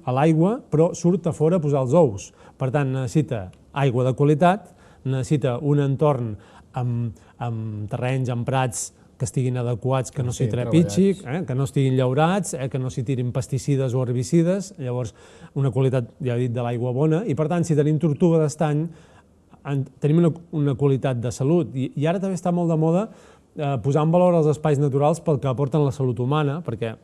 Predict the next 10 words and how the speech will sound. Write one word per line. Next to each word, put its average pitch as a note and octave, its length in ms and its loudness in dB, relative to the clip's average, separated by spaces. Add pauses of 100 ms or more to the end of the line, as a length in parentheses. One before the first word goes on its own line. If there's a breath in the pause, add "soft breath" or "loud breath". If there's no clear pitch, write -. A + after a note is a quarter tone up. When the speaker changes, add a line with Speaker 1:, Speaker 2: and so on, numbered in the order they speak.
(100)
Speaker 1:
tenim C3 300 -4 (260)
la, B2 80 -10
el, A#2 760 -12 (200)
el A2+ 100 -6
mal C#3 180 0
costum D3+ 400 0
o B2 120 -4 (500 soft breath)
de B2 160 -4 (640)
posar C3+ 300 -2
valor C#3 260 0